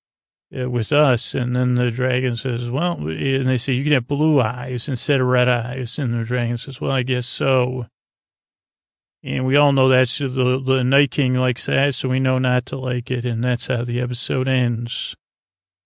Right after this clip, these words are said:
All right, so we really have a lot to cover this week in facts. Let's start with Thoros of Myr. Uh, I think we covered this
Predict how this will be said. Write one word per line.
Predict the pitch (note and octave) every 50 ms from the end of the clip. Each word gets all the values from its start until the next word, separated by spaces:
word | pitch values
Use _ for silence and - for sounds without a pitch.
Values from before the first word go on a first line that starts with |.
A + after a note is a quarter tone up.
| _ _ _ _ _ _ C#3+
All | B2+
right, | B2+ A#2+ B2+ B2+
so | - - - D3 D3 C#3 C3+ C3
we | C#3 D3+
really | D#3 D#3+ D#3+ D#3 D3 D3+
have | C#3 B2+
a |
lot | B2 C3+ C3 B2+ B2 -
to | - B2
cover | - C#3 C#3 C3 B2+ B2+ B2
this | A#2+ A#2+ -
week | - C#3 B2+ A#2+ B2+
in | A#2+ A2 G#2
facts. | - - - C#3 B2+ B2+ B2+ B2 B2 A#2 - -
Let's | D#3 C3+ -
start | - - D3+ C#3 C3+ C3
with | A#2 -
Thoros | - - D3+ C#3+ C3+ B2+ B2 A#2+ A#2 - -
of | C3 A#2+
Myr. | B2+ C3 C3 C3 B2+ A#2+ A2 G#2+ A#2 A#2 A#2 A#2+
Uh, | B2+ A#2+ A#2+ B2 B2 B2 B2 B2 A#2+ - _ _ _ _ _ _ _ _ _ _ _ _ _ _ _ _ _ _ _ _ _ _ _ _
I | - D3 D3
think | D3 E3 D3+
we | C3+ C#3
covered | B2 - C#3 C3+ B2 B2+
this | A#2+ - -